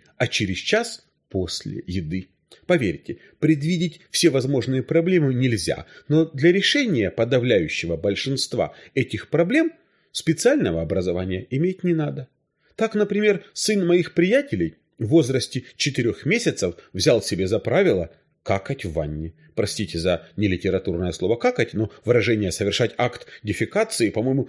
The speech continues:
тоже не очень подходит четырехмесячному ребенку. А было это дело зимой, и горячей воды не было, поэтому готовились заранее,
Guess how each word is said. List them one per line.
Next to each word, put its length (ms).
тоже 260
не 100
очень 300
подходит 480
четырехмесячному 800
ребенку. 480
А 80
было 240
это 180
дело 260
зимой, 600
и 80
горячей 400
воды 300
не 260
было, 320
поэтому 360
готовились 500
заранее, 680